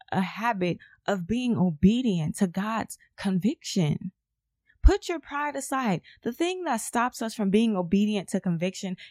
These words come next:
is we have too much pride to say, "You know what? I am wrong." And sometimes you want to prove to yourself that you're not wrong and you jump into it,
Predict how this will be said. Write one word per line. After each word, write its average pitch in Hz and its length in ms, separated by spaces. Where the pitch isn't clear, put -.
is 185 160
we 254 120
have 247 220
too 240 220
much 208 320
pride 180 360
to 165 80
say, 175 180
"You 175 180
know 202 160
what? 170 420
I 202 160
am 165 400
wrong." 175 380
And 196 80
sometimes 226 600
you 220 80
want 196 180
to 151 60
prove 233 480
to 190 100
yourself 165 460
that 180 180
you're 170 100
not 170 340
wrong 220 400
and 180 160
you 190 120
jump 196 300
into 180 420
it, - 140